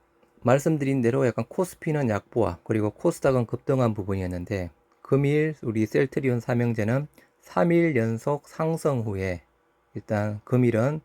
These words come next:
뭐 약간씩 조금 빠지는 하락 조정장을 보였고요. 내일이 이제 이번 주에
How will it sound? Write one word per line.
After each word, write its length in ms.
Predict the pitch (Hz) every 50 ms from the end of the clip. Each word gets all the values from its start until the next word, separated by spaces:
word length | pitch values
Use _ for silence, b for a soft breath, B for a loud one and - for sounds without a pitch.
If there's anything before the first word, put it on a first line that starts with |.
| _
뭐 340 | _ 113 101 95 92 90 90
약간씩 680 | 101 98 - _ - 123 120 117 - - 131 127 - -
조금 240 | 117 - - 104
빠지는 540 | 101 _ 127 120 113 117 120 113 104 92 87 - _ b b b b b b b b
하락 400 | b - - 151 151 151 - _
조정장을 540 | - 123 117 120 113 110 107 101 95 95 98
보였고요. 600 | - _ - 95 90 87 _ - 101 104 110 107 - _ _ _ _ _ _ _ _ _ _ _ - _ b b b b b b b b b _
내일이 560 | 120 120 135 147 151 151 143 143 135 117 107
이제 180 | 101 - - 110
이번 260 | 101 - 110 107 104
주에 500 | - - - 117 107 104 98 92 87 85